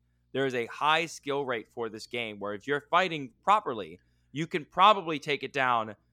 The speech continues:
in thirty to thirty-five minutes if you're about that eco ranking and not over leveling and beating it up.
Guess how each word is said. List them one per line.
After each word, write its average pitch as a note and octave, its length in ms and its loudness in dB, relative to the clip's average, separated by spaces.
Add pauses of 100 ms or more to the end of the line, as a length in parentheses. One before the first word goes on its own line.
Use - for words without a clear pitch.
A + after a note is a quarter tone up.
(240)
in E3 240 -2
thirty C#3+ 440 2
to A#2+ 100 -4
thirty-five B2+ 480 -2
minutes A#2 420 -6 (140)
if D3 160 0
you're C#3 140 4
about B2 240 4
that A#2+ 120 -2
eco B2 260 -4
ranking A2+ 380 -2
and A2 80 -6
not A2+ 220 0
over G#2+ 240 -4
leveling G#2 360 -4
and G2 100 -12
beating F#2+ 240 -8
it F2+ 100 -10
up. D#2 140 -16